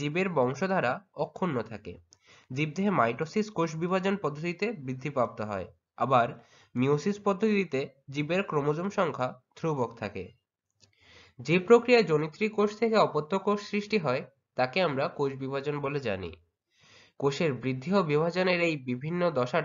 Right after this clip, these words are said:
চক্রাকার আবর্তনকে কোষচক্র বলে। বিজ্ঞানী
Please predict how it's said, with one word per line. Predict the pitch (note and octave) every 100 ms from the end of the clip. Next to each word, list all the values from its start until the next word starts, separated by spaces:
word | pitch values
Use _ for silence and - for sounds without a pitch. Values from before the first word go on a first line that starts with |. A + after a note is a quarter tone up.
| -
চক্রাকার | A2+ C#3+ D3 F#3 E3+
আবর্তনকে | D#3 F3 - F#3+ F3 C#3 G3 _
কোষচক্র | - G#3 G3+ F#3 D#3+ A#2+
বলে। | G#2 F2 - _ _ _ _ - - _ -
বিজ্ঞানী | D3+ D3+ G3